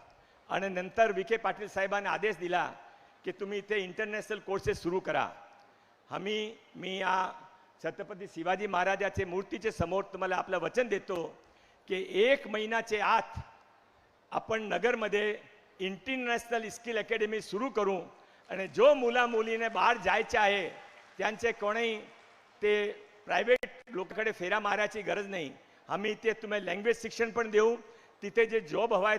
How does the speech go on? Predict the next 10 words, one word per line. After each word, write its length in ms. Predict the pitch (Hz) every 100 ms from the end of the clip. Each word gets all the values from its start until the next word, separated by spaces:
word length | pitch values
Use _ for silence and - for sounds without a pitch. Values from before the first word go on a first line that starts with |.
| -
ते 100 | 233
पण 180 | 247 233
करू 380 | 214 220 247 247 - - - -
आणि 180 | 165 220
तुमच्या 600 | - 202 196 226 220 226 - - -
पासपोर्ट, 580 | 208 208 - 214 220
व्हिसा, 300 | 170 196 226
तिथे 360 | 208 208 208 202
राहायची 340 | 175 214 - 196
व्यवस्था 480 | 196 196 208 165